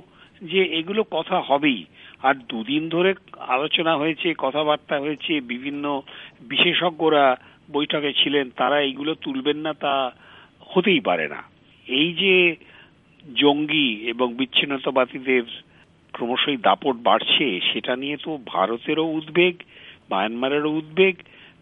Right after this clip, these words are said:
বস্তুত গোটা দক্ষিণ পূর্ব এশিয়াতেই বিষয়টি গুরুত্বপূর্ণ হয়ে উঠছে। সেখানে সব দেশ যদি তাদের বিরুদ্ধে ব্যবস্থা নেয়ার জন্য একমত এবং একসঙ্গে কাজ না করে,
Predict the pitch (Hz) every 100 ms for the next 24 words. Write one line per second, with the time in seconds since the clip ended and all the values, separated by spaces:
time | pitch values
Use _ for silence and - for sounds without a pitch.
0 | 190 196 - 220 240 226 - _ _ _
1 | - - 151 151 196 165 147 - 196 185
2 | 208 190 208 202 160 - - 185 - 196
3 | 151 135 - 160 156 180 202 - - _
4 | - 160 160 - 147 143 123 123 107 110
5 | 92 92 - - 71 - - - - -
6 | - - 156 156 160 - - 147 151 135
7 | 165 160 - 170 170 151 165 _ _ _
8 | - 127 147 156 143 143 147 131 135 147
9 | 147 - _ - 117 113 131 - 147 127
10 | 131 127 123 123 117 123 123 110 110 -
11 | - - _ _ _ _ - 120 120 -
12 | 131 131 131 - - _ _ - 127 120
13 | 117 - 113 - - 131 135 - 101 104
14 | 117 123 135 117 101